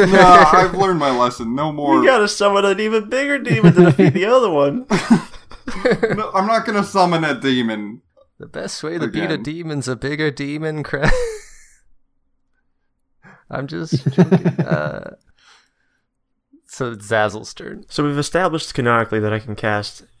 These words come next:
Speaker 2: uh, Enlarge Reduce at a higher spell slot and make things even bigger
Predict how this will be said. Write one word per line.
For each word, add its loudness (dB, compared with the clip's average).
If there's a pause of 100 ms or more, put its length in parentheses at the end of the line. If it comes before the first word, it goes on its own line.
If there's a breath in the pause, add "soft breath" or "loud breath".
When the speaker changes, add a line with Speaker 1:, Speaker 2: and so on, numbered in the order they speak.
(140)
Speaker 2:
uh, -6
Enlarge -4
Reduce -6
at -8
a -8
higher -8
spell -10
slot -8 (580)
and -10
make -8
things -8
even -6
bigger -6